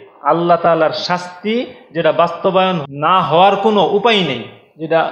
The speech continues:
অবশ্যম্ভাবীভাবে কি হচ্ছে? বাস্তবায়িত হচ্ছে জিহাদ পরিত্যাগকারীদের উপর। এটা আল্লাহ তাআলার পক্ষ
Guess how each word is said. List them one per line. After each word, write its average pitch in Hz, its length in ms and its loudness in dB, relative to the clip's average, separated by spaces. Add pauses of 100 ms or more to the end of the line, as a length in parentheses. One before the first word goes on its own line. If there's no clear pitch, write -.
(160)
অবশ্যম্ভাবীভাবে 196 1120 0
কি 143 160 -6
হচ্ছে? 185 320 -2 (1080)
বাস্তবায়িত 180 560 0
হচ্ছে 165 380 0 (180)
জিহাদ 143 320 -2
পরিত্যাগকারীদের 143 760 -6
উপর। - 200 -20 (1400)
এটা 165 200 -2
আল্লাহ 165 280 2
তাআলার 180 300 -2
পক্ষ 170 160 -10